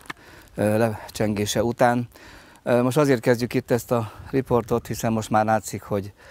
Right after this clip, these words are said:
igazából belakták az idősek is, illetve a világosítás,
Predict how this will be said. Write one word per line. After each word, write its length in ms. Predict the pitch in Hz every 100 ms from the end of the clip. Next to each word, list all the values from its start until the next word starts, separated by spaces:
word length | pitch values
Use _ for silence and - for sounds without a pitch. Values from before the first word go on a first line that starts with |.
| - - _
igazából 720 | 107 110 107 104 104 104 101 - -
belakták 580 | 110 110 104 107 101
az 80 | 101
idősek 480 | 110 117 110 117 104
is, 160 | 113 -
illetve 360 | 107 104 -
a 60 | 104
világosítás, 960 | 113 113 104 107 - 104 104 104 -